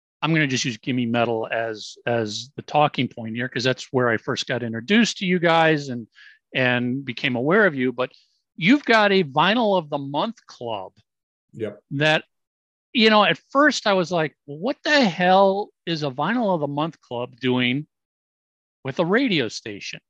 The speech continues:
Speaker 1: You know, at
Speaker 2: Hmm.
Speaker 1: first it wasn't like, it was like, "Is this just, oh, I need to do something to make some money 'cause I'm not making money off of radio." But as I started following what you were doing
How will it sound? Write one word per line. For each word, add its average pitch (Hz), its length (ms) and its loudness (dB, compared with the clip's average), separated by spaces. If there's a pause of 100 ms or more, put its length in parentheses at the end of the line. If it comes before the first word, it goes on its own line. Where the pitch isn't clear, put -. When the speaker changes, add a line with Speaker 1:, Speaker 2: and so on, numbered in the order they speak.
(640)
Speaker 1:
You 180 140 2
know, 175 120 4
at 185 140 2
Speaker 2:
Hmm. 196 100 -8
Speaker 1:
first 294 320 4
it 214 80 2
wasn't 196 320 4
like, 170 220 2 (680)
it 180 100 2
was 160 160 0
like, 147 200 -2 (440)
"Is 156 120 -6
this 214 220 -4
just, 208 380 -2 (180)
oh, 165 60 0
I 175 240 4
need 170 220 -4
to 156 60 -4
do 143 140 -4
something 165 400 -8
to 143 60 -2
make 143 220 -4
some 139 160 -8
money 185 320 2
'cause 143 180 -12
I'm 139 120 -6
not 143 200 -6
making 135 280 -8
money 131 240 0
off 127 220 -2
of 135 80 -4
radio." 208 380 2 (360)
But 185 120 4
as 214 400 4
I 208 120 2
started 196 580 0 (480)
following 185 440 0
what 185 160 -4
you 160 80 -4
were 151 60 -4
doing 190 460 -4